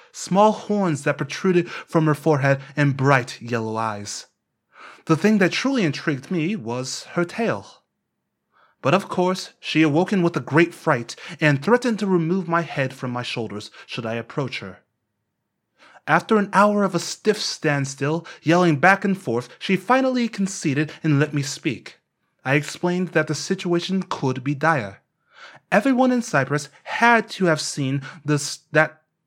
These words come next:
had to have seen a star fall from the heavens and would be on their way to the forest. We needed to move. It was no doubt in my mind that the church would deem her some kind of dark evil based solely off her appearance.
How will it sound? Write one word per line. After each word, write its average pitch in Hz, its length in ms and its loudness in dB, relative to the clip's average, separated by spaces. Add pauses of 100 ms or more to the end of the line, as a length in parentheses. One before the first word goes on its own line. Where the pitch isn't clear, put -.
(220)
had 240 220 4
to 240 80 4
have 220 120 2
seen 143 320 -4 (180)
a 160 100 2
star 160 380 4
fall 143 220 0
from 143 160 -4
the 147 80 -4
heavens 113 500 -6 (280)
and 160 160 2
would 175 100 2
be 196 140 -2
on 233 180 2
their 240 120 4
way 139 340 0
to 143 180 -10
the 147 80 -4
forest. 143 640 -6 (280)
We 143 220 -2
needed 131 380 -4 (140)
to 170 120 -2
move. 170 460 -2 (400)
It 185 100 2
was 160 220 2
no 143 420 2
doubt 190 480 0
in 170 140 -2
my 208 180 0
mind 117 380 -2 (160)
that 165 140 2
the 214 120 0
church - 460 -4 (220)
would 196 180 -2
deem 196 240 -2
her 185 240 2
some 180 320 0
kind 185 260 -2
of 156 160 -6
dark 180 400 2
evil 123 420 -2 (220)
based 156 240 0
solely 123 380 0
off 117 180 -4
her 127 160 -4
appearance. 120 640 -8